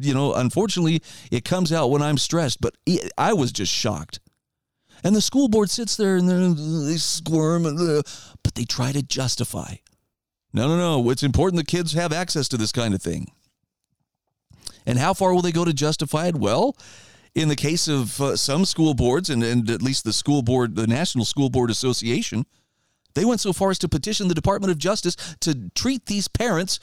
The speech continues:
who would protest against such things and call them into question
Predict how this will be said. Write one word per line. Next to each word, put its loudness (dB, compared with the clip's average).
who 0
would 2
protest 0
against -2
such -2
things 0
and -2
call 0
them 4
into 0
question -2